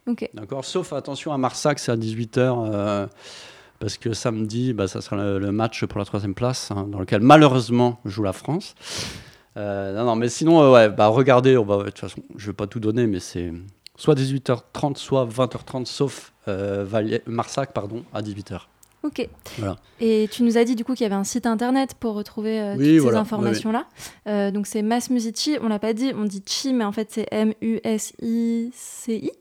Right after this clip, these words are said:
Speaker 2: Tout à fait.
Speaker 1: Et voilà, Mas,
Speaker 2: Mas,
Speaker 1: M A S.
Speaker 2: Ouais, c'est,
Speaker 1: Voilà.
Speaker 2: euh, du latin.
Speaker 1: Très bien.
Speaker 2: Voilà.
Speaker 1: <laughs>
Speaker 2: Euh, ouais, ouais, mais c'est fa-, c'est facile à trouver.
Speaker 1: Alors, euh, quand t'es venu, euh, tu nous as, tu m'as dit, «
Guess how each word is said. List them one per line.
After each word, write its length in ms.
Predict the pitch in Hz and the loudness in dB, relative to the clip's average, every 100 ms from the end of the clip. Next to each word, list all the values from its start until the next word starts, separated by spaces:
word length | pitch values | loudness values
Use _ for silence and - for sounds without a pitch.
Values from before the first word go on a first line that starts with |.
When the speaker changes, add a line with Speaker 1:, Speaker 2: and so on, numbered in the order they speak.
| _ | _
Speaker 2:
Tout 100 | - 127 | -6 -4
à 80 | |
fait. 240 | - 107 - _ - _ - | -4 -6 -8 _ -20 _ -8
Speaker 1:
Et 80 | 190 | -4
voilà, 160 | 180 | -2
Mas, 320 | 180 196 - | -2 -4 -4
Speaker 2:
Mas, 320 | 196 214 202 196 | -2 0 0 0
Speaker 1:
M 20 | |
A 300 | 190 190 98 | 0 0 0
S. 300 | 196 - - 95 185 - - - | -2 -6 -8 -8 -10 -14 -10 -4
Speaker 2:
Ouais, 160 | 104 | -2
c'est, 140 | 190 107 | -2 -4
Speaker 1:
Voilà. 140 | 98 | -4
Speaker 2:
euh, 400 | 101 98 98 101 | -4 -4 -4 -4
du 120 | 98 | -2
latin. 360 | 101 101 - 92 - _ _ _ _ | -2 -4 -6 -12 -14 _ _ _ _
Speaker 1:
Très 220 | - - 190 | -12 -6 -4
bien. 160 | 190 | -4
Speaker 2:
Voilà. 240 | 101 85 - | -4 -4 -6
Speaker 1:
<laughs> 40 | - - - - - - - | -16 -14 -16 -18 -20 -12 -2
Speaker 2:
Euh, 200 | 101 104 | 2 4
ouais, 100 | 113 104 | 6 4
ouais, 80 | 98 | 2
mais 80 | |
c'est 160 | 95 107 | -2 -4
fa-, 180 | 98 92 | -4 -4
c'est 140 | - | -4
facile 260 | 113 - 113 | -4 -2 -4
à 60 | |
trouver. 240 | 95 95 85 - _ _ _ _ - - 262 226 247 | -2 -4 -6 -10 _ _ _ _ -20 -16 -14 -10 -2
Speaker 1:
Alors, 240 | 233 226 | 2 2
euh, 200 | 220 220 220 | 2 0 0
quand 140 | 269 | -2
t'es 160 | 269 254 | -2 -2
venu, 300 | 240 277 277 | 0 0 0
euh, 600 | 233 220 214 214 208 208 | 0 0 -2 -2 -4 -6
tu 140 | - 226 | -4 -2
nous 200 | 220 214 | 0 -2
as, 120 | 202 | -4
tu 180 | - 220 | -4 -2
m'as 120 | 208 | -2
dit, « 240 | 226 277 | 0 2